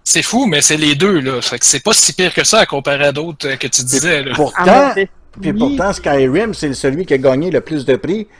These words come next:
Speaker 1: Ah
Speaker 2: qui
Speaker 1: ouais,
Speaker 2: a pas
Speaker 1: mais
Speaker 2: encore
Speaker 1: ils
Speaker 2: été
Speaker 1: disent, euh,
Speaker 2: déclassé.
Speaker 1: ils disent Skyrim, euh, c'est ça, la,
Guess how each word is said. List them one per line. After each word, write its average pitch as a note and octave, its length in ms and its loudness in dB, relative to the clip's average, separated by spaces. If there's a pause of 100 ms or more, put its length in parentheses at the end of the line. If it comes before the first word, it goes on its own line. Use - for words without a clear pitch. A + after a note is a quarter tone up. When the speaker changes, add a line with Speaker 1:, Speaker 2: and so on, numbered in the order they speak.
(160)
Speaker 1:
Ah C3 80 -10
Speaker 2:
qui D3 60 2
Speaker 1:
ouais, E3+ 80 6
Speaker 2:
a - 40 2
pas D#3 60 2
Speaker 1:
mais C#3+ 80 0
Speaker 2:
encore F3+ 200 4
Speaker 1:
ils E3+ 80 4
Speaker 2:
été F#3 140 4
Speaker 1:
disent, D#3 180 2
euh, D#3+ 40 0
Speaker 2:
déclassé. D3 500 0 (640)
Speaker 1:
ils C#3 100 -12
disent E3+ 280 2
Skyrim, F3+ 840 0
euh, C3+ 440 -2 (840)
c'est - 140 -2
ça, D#3+ 200 2
la, C#3 160 -2